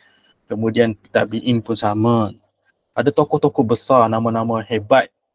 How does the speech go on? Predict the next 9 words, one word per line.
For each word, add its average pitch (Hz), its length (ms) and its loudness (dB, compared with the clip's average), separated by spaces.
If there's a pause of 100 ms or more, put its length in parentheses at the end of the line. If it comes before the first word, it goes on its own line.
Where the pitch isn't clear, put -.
(140)
Uh, 104 240 -10
mungkin 151 480 -6
setengah-setengah 113 800 -6
dalam 104 320 -8
kalangan 101 320 -6
masyarakat 98 480 -4
kita - 320 -2
tak - 240 0
kenal 156 400 2